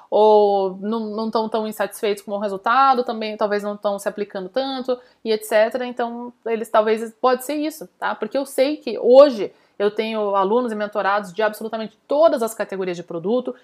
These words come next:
em todas as cidades do Brasil, interior e N lo-, locais, inclusive agora,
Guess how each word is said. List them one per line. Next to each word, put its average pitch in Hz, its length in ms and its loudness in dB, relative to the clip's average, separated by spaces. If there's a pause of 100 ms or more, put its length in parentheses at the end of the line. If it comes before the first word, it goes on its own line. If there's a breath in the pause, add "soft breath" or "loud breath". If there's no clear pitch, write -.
(180 soft breath)
em 208 140 -6
todas 285 420 4
as 240 120 -2
cidades 190 340 -2
do 214 140 2
Brasil, 233 760 -2 (220 soft breath)
interior 226 720 4
e 214 220 -4
N 247 560 0
lo-, 190 240 -4
locais, 190 580 0
inclusive 247 420 -4
agora, 214 600 4